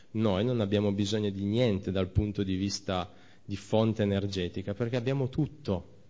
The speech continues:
C'è lo Spirito Santo che è Dio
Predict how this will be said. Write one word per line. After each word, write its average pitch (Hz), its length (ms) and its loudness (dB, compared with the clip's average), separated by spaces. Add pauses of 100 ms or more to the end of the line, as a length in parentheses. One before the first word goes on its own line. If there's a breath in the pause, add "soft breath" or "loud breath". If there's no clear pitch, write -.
(800)
C'è 120 120 0
lo 117 100 4
Spirito 135 460 0
Santo 98 500 0
che 101 300 0
è 101 40 -2
Dio 147 500 0